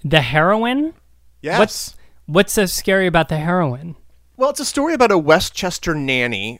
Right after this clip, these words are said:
Speaker 2: who wanted so desperately to prove her usefulness to the family that she was working for that she decides to set the house on fire so that she can rush in and save the children.
Speaker 1: Um, I think I'll be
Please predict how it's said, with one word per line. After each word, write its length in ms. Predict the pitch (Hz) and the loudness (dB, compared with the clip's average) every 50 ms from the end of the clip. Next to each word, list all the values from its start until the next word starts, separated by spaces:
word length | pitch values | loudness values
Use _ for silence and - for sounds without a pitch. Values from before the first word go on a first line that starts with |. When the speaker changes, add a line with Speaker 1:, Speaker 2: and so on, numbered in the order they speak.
| _ - | _ -12
Speaker 2:
who 100 | - 165 | -10 -10
wanted 500 | 151 139 156 175 185 196 180 196 165 143 | -8 -6 -4 -4 -4 -2 -2 -6 -6 -6
so 420 | - - - - 202 214 269 311 | -6 -6 0 2 4 4 4 2
desperately 640 | 247 208 214 196 208 - - - - 156 135 147 131 | 2 2 2 2 2 0 -6 -6 -6 -4 -2 -2 -2
to 80 | 139 | -4
prove 420 | - _ - - - 196 208 202 - | -4 _ -10 -8 -6 -6 -6 -6 -6
her 160 | - 196 165 | -6 -6 -6
usefulness 880 | 147 131 156 170 175 - - - - 151 120 113 107 95 110 - - - | -6 -6 -6 -6 -6 -6 -8 -8 -8 -8 -6 -6 -6 -8 -8 -12 -16 -14
to 100 | - 123 | -12 -10
the 80 | 117 | -10
family 420 | - - - 233 262 294 294 247 170 | -8 -4 2 4 4 4 4 0 -2
that 120 | 143 113 | -4 -6
she 140 | - - 180 | -6 -6 -6
was 160 | 120 107 - | -6 -6 -6
working 280 | 113 104 - - 110 104 | -6 -6 -6 -8 -14 -14
for 440 | - - 101 92 90 92 98 - - - - - - - - | -12 -10 -8 -8 -6 -6 -8 -8 -12 -20 -20 -20 -20 -12 -4
that 160 | - 190 180 | -4 -4 -4
she 120 | - 190 | -4 -6
decides 600 | 175 202 196 - - 208 190 202 240 269 233 - | -4 -4 -4 -2 0 2 4 4 2 0 -2 -4
to 100 | - 254 | -6 -6
set 280 | - - 208 196 - - | -4 0 0 -2 0 -2
the 40 | 196 | -8
house 420 | - - 233 233 262 262 - - | -6 -2 -2 -2 -2 -2 -2 -4
on 140 | 170 135 123 | -4 -4 -4
fire 400 | - - 107 98 95 98 101 104 | -8 -6 -4 -4 -2 -2 -4 -6
so 100 | - 151 | -6 -6
that 140 | 151 170 160 | -6 -4 -4
she 160 | - 226 240 | -4 -6 -6
can 300 | - - 180 147 127 117 | -6 -6 -6 -6 -6 0
rush 280 | 143 185 240 220 - - | 0 0 0 0 -2 -2
in 200 | 226 226 220 214 | -2 -2 -2 -2
and 180 | 185 165 143 | -4 -4 -6
save 320 | - - 156 151 147 143 139 | -6 -4 -4 -4 -4 -4 -6
the 80 | 151 | -10
children. 600 | - - - 104 101 - - - - - - 107 _ _ _ _ _ _ _ _ _ _ _ _ _ _ - | -10 -8 -10 -10 -10 -12 -14 -18 -20 -20 -20 -20 _ _ _ _ _ _ _ _ _ _ _ _ _ _ -2
Speaker 1:
Um, 520 | 175 180 180 180 180 180 185 185 196 - _ _ - | 0 2 2 2 2 0 0 -2 -4 -8 _ _ -8
I 180 | - 277 339 | -6 -4 -4
think 300 | - - - - 381 - | -6 -8 -8 -10 -8 0
I'll 120 | - 311 294 | 2 2 2
be 300 | - 262 233 220 - | 2 0 -2 -4 -8